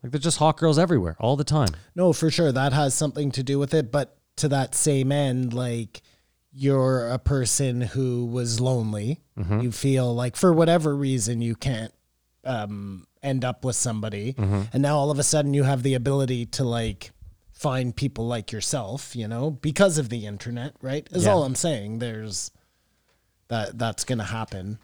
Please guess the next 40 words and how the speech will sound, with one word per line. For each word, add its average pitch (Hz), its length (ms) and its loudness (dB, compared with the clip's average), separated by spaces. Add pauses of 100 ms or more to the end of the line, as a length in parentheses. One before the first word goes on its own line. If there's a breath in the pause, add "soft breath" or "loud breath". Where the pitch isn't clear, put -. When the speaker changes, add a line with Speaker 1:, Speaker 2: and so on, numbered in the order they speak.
(140)
Speaker 2:
and 110 320 -10
no 160 160 0
matter 160 240 2
what 143 280 0
it 107 120 -8
is, 95 320 -10
right? 117 240 -6
No 117 120 -8
matter 107 280 -6
what 120 360 -6
that 127 200 -6
thing 135 220 -4
that 117 260 -4
ails 127 440 -2
you 117 180 -4
is, 117 480 -4 (220)
we're 117 160 -4
now 113 220 -4
able 110 260 -4
to 123 160 -4
find 101 580 -6
your 104 140 -10
community. 101 680 -8 (1080)
Speaker 1:
Yeah, 139 220 2
I 90 100 0
just 104 220 -2
think, 117 180 0 (360)
I 113 120 0
don't 101 100 -2
know. 80 180 -8 (380 soft breath)
I 110 80 2
think 139 220 2
the 120 80 4
problem 120 340 8
too 110 220 4
is 98 80 4
a 95 40 2
lot 92 280 6
of 82 120 0
dudes, 95 520 2